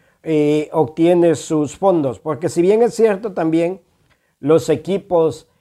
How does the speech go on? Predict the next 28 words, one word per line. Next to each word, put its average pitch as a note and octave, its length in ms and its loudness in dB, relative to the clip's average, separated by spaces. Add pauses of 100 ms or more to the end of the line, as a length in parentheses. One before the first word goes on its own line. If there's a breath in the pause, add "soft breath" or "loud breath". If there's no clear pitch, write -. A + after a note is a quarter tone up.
(300)
eh, D#3 920 2
envían E3+ 520 2
sus E3 180 -4
reportes F3 760 -2
de D#3 80 -2
actividades D3 600 0
mensuales F#3 720 0 (960)
y A#3 100 -2
dentro B3 260 6
del A#3 140 4
reporte F#3 400 -2
está F#3 180 -8
establecido F3 640 -2
una, E3 440 -2 (340 soft breath)
una D#3+ 280 2
pequeña D#3 380 0
ofrenda. E3 580 2 (420)
Pero A#3+ 260 4
esas F#3+ 220 2
ofrendas F3+ 400 0
son, E3 400 -4
son E3 280 -2
limitadas, E3 760 0
¿verdad? C3 360 -2
No, D#3 240 -2
no, D#3 280 0
no D3+ 220 -2
son E3 520 0